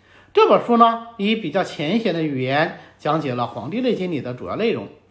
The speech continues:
还是比较贴合临床实用的，在全国各大书店和网络书店均有销售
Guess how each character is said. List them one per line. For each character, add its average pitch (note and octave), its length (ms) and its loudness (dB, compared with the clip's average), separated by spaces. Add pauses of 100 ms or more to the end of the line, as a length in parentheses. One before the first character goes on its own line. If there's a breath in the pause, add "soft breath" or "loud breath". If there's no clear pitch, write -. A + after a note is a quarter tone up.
(240 soft breath)
还 F#3 100 2
是 A#3+ 100 0
比 - 160 -8
较 G3+ 140 -2
贴 B3+ 220 -6
合 C3 180 -8
临 B2 160 -8
床 D#3+ 180 -10
实 - 140 -12
用 B3+ 180 2
的， - 220 -12 (380 soft breath)
在 G3 200 6
全 E3+ 240 0
国 F3+ 160 0
各 F#3+ 140 0
大 C#3+ 240 0
书 G#3 80 -4
店 G#3 260 -2
和 B2 160 -8
网 A2+ 240 -8
络 F3+ 140 0
书 - 140 -14
店 C3 220 -8
均 A#3 180 -4
有 F3 100 -6
销 A#2+ 200 -8
售 - 280 -12